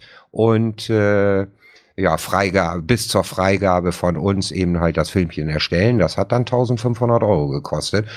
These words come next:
Und da hab ich so im Stillen gedacht, ich glaub, das hätte ich auch hingekriegt, wenn ich erstmal vernünftig fliegen kann. Wo ich zum Beispiel beim Fliegen noch so ein bisschen Probleme hab, ist, wenn ich jetzt langsam rechts rum möchte, weil ich die Bewegung mit auf dem Film haben will,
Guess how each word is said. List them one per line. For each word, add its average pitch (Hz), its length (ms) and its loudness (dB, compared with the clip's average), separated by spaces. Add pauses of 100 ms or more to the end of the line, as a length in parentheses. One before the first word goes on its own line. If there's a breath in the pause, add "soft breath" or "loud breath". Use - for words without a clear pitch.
(120 loud breath)
Und 76 160 -4
da 67 140 0
hab 73 120 -4
ich - 140 -6
so 123 80 2
im 127 80 0
Stillen 120 340 2
gedacht, 107 460 0 (460 loud breath)
ich - 120 -10
glaub, - 320 -2
das - 200 0
hätte 117 160 0
ich - 120 -4
auch 123 200 0
hingekriegt, 80 640 -4
wenn 73 140 -4
ich 73 120 -8
erstmal 78 320 0
vernünftig 78 540 -2
fliegen 73 380 -4
kann. 67 240 -6 (240 loud breath)
Wo 92 100 0
ich 104 160 0
zum 90 140 2
Beispiel 90 260 2
beim 82 180 0
Fliegen 104 280 0
noch 92 180 0
so 87 80 0
ein 87 60 0
bisschen 87 260 0
Probleme 95 480 0
hab, 120 220 0
ist, 117 320 0 (400 loud breath)
wenn 87 160 2
ich 87 140 -2
jetzt 85 260 -2
langsam 87 840 0
rechts 87 460 -2
rum 98 240 2
möchte, 92 500 0
weil 82 160 0
ich 82 120 -4
die 85 120 -2
Bewegung 85 720 0
mit 87 240 0
auf 80 160 -2
dem 82 160 -2
Film 87 340 0
haben 67 380 -4
will, 65 160 -10